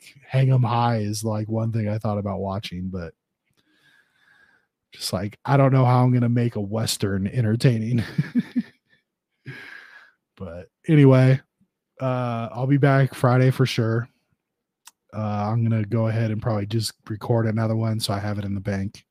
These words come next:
And then, uh, I don't know. I don't know what the fuck I was gonna say there. <laughs> Uh, we'll, I guess we'll just catch you guys on Friday.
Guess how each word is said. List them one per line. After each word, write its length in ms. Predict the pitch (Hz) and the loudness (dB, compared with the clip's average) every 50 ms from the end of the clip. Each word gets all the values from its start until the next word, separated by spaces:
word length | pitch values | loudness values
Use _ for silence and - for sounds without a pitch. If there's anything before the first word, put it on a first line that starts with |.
| _ _ _ _ _ _ _ _ _ _ _ _ _ _ _ _ _ _ _ _ _ _ _ _ _ _ _ _ _ _ _ | _ _ _ _ _ _ _ _ _ _ _ _ _ _ _ _ _ _ _ _ _ _ _ _ _ _ _ _ _ _ _
And 140 | 117 120 123 | -12 -8 -6
then, 240 | 127 127 127 127 131 | -4 -2 0 0 2
uh, 480 | 131 131 131 131 127 131 135 131 123 123 107 95 - _ _ _ _ _ _ _ _ _ _ _ _ _ _ _ _ _ _ _ _ _ _ _ _ _ _ _ _ _ _ _ _ _ _ _ _ _ _ _ _ _ _ _ _ _ _ _ _ _ _ _ _ _ _ _ _ _ _ _ _ _ _ _ _ _ _ _ _ | 2 4 4 6 6 6 6 4 2 0 -8 -18 -20 _ _ _ _ _ _ _ _ _ _ _ _ _ _ _ _ _ _ _ _ _ _ _ _ _ _ _ _ _ _ _ _ _ _ _ _ _ _ _ _ _ _ _ _ _ _ _ _ _ _ _ _ _ _ _ _ _ _ _ _ _ _ _ _ _ _ _ _
I 60 | 110 120 | -6 0
don't 80 | 131 | 2
know. 240 | 151 165 139 117 95 - - _ _ _ | 4 4 4 2 0 -8 -16 _ _ _
I 80 | - 123 | 0 4
don't 100 | 139 139 | 4 6
know 80 | 135 | 6
what 160 | 123 131 131 - | 6 6 4 4
the 60 | 131 | 6
fuck 180 | 147 143 135 | 6 6 8
I 60 | 135 135 | 8 8
was 140 | 135 123 | 6 8
gonna 160 | 131 135 131 127 | 8 6 6 6
say 180 | - 139 135 | 6 6 6
there. 300 | 127 117 107 117 120 - - _ _ _ _ _ _ _ - | 6 4 4 2 0 -2 -6 _ _ _ _ _ _ _ -14
<laughs> 80 | - - - - - - _ _ _ _ _ _ _ _ _ _ _ _ _ _ _ _ _ - - - - - - - - - - _ _ _ _ - | -14 -14 -14 -14 -20 -20 _ _ _ _ _ _ _ _ _ _ _ _ _ _ _ _ _ -20 -20 -20 -20 -20 -20 -20 -20 -20 -20 _ _ _ _ -2
Uh, 540 | 135 131 123 123 123 120 117 120 117 120 | 0 0 2 2 2 0 0 0 0 -2
we'll, 300 | 120 120 135 139 143 156 - _ - | 0 2 2 2 2 0 -2 _ -6
I 80 | - 135 | -2 2
guess 220 | 131 143 139 - | 2 2 2 2
we'll 100 | 156 147 | 2 2
just 180 | 135 147 139 - | 2 0 0 2
catch 180 | - 147 135 | 0 0 0
you 60 | - 135 | 0 0
guys 240 | 139 135 139 127 | 2 2 2 4
on 140 | 139 135 135 | 4 2 2
Friday. 440 | 127 - 135 139 156 147 135 139 - | 2 4 4 6 6 6 6 4 4